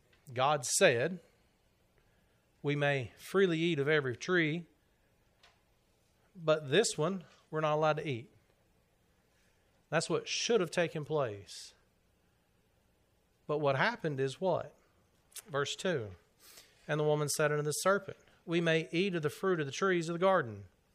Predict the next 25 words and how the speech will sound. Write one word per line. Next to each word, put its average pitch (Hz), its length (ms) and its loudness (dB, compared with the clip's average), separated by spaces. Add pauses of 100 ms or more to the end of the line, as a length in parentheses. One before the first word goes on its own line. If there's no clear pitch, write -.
(760)
Now 151 120 2
we 202 180 2
know, 151 240 4
if - 120 -4
we 175 80 0
go 170 140 4
back 170 280 4
and 147 120 -2
look 233 160 0
at - 120 -12
this, 123 260 -2 (2750)
what 185 180 4
is 180 140 2
it 165 140 -6
that, 165 300 4 (2500)
whoops, 214 340 -20 (1300)
what 185 180 4
is 180 140 4
it 170 140 -4
that 160 240 2
he 180 260 -6
actually 175 420 2
says, 190 380 4
verse 170 300 0
sixteen? 151 720 -2